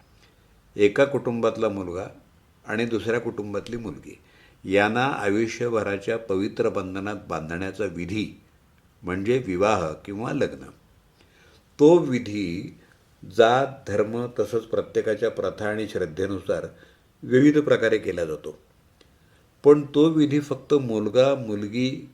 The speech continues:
किंवा निव्वळ त्यांचे कुटुंबीय आणि अगदी जवळचे नातेवाईक यांच्या उपस्थितीत पक्षी साक्षीनं केला गेला तरी चालू शकतं. त्यातल्या साक्षीचा भागसुद्धा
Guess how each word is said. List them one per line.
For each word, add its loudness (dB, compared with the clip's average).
किंवा 2
निव्वळ 4
त्यांचे 2
कुटुंबीय -6
आणि 2
अगदी 2
जवळचे 2
नातेवाईक -6
यांच्या 0
उपस्थितीत -4
पक्षी -2
साक्षीनं -8
केला 4
गेला -2
तरी 2
चालू -6
शकतं. -10
त्यातल्या 8
साक्षीचा 4
भागसुद्धा 0